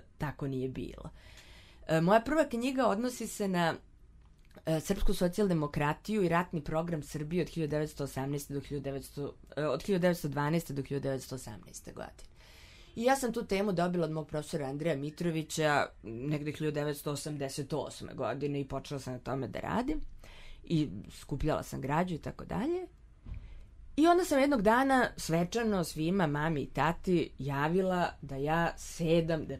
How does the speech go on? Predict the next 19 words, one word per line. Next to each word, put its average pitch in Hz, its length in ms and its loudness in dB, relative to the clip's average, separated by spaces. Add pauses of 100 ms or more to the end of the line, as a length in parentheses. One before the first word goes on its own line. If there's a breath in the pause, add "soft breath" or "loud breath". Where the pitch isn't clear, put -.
pišem 143 520 -2 (120)
moj, 139 280 -4
to 143 80 -6
je 135 60 -6
bio 135 180 -4
magistarski - 640 -10
rad. - 120 -6 (680 soft breath)
I 185 160 6
to 190 100 6
je 160 60 8
sve 151 180 2
bilo 147 180 0
tako 143 240 -6
svečano, 143 420 -4
ja - 40 -6
sam - 160 -8
očistila - 480 -8
sto, 139 480 -4
namestila, 104 640 -8